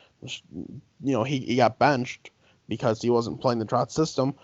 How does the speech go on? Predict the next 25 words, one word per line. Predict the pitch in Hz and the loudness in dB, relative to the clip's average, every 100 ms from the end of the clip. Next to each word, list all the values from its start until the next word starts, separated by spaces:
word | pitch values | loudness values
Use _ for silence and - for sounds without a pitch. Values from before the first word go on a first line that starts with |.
| - _ | -20 _
So | - - | -8 -2
Trotz | - 131 - | 4 4 2
just | 107 | -4
doesn't | 113 104 - | -4 -4 -2
care. | 139 135 | 0 0
It's, | 82 - - | -2 -6 -14
he, | 127 127 | -10 -6
he | 120 | -2
wants | 113 117 | -2 0
guys | 117 120 | 0 0
who | 131 | -2
are | |
gonna | 117 113 | -4 -2
play | 135 | -2
in | 123 | -2
his | 123 | -4
system | 139 160 | -6 -4
because | 143 120 | -2 -4
his | 123 | -4
system | - 123 127 113 | -8 -6 -4 -4
has | 123 113 - _ - - | -6 -8 -12 _ -8 2
proven | 156 139 117 | 4 4 2
it | 101 - | -2 -2
works. | 135 127 120 - - - - - | 0 0 0 -8 -14 -18 -20 -10
And | - 123 113 85 | 2 4 4 2